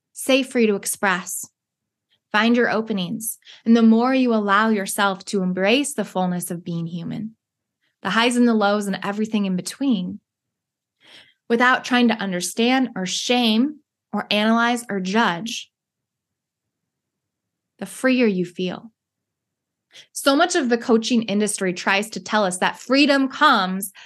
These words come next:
from controlling this. But the problem is this can't truly be controlled. Remember the pink elephant that you're not supposed to be thinking about? Yeah,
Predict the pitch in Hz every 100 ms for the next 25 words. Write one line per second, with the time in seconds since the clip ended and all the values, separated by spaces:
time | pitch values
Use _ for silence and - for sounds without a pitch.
0 | _ 233 226 226 220 226 226 214 202 208
1 | 190 - - - _ _ _ _ _ _
2 | _ _ - - 240 233 233 262 254 254
3 | 240 247 214 226 - 240 226 - 254 233
4 | 214 214 101 - 220 170 - _ 185 175
5 | 196 196 220 214 208 226 233 294 294 294
6 | 254 277 247 - 285 269 277 269 277 269
7 | 294 311 311 - _ _ _ _ 233 294
8 | 262 -